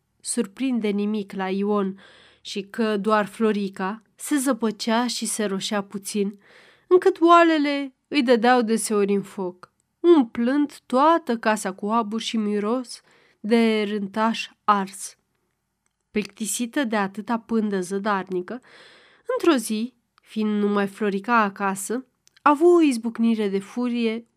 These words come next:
urlând și amenințând. „Spuntolul George, tu ești rapandula! Tu! Tu!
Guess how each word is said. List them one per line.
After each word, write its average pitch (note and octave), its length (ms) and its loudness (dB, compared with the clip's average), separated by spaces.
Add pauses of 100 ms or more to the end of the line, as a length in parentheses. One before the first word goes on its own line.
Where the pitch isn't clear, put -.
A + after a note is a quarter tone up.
urlând A3+ 760 -2
și - 200 -6
amenințând. G3 840 -2 (1160)
„Spuntolul F#4+ 720 10
George, A#3+ 640 4 (760)
tu G4 100 10
ești F4+ 320 12
rapandula! G#3+ 720 4 (460)
Tu! F4+ 360 12 (460)
Tu! D4+ 360 10